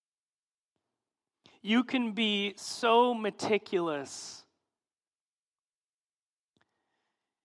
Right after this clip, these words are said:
in Christian practices while at the same time being completely unmerciful to others.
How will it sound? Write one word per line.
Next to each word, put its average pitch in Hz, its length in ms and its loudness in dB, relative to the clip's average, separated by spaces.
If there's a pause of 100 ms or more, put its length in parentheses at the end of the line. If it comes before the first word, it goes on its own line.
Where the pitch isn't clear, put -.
(300)
in - 160 -20
Christian 214 500 2
practices 165 720 2
while 170 200 6
at 180 120 2
the 165 80 -8
same 185 400 -4
time 156 420 -2
being 156 220 -6
completely 160 1040 -6
unmerciful 156 1120 -6 (480)
to - 200 -10
others. - 600 -14